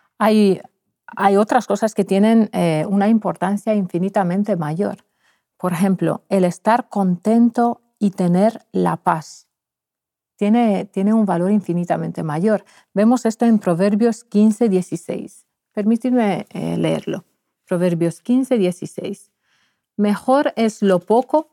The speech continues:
con el temor de Jehová que un gran tesoro donde hay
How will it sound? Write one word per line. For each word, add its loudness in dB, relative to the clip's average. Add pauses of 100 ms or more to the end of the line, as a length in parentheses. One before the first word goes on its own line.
con 0
el 2
temor 2
de 0
Jehová 0 (680)
que -2
un 0
gran 0
tesoro -2 (240)
donde -4
hay -4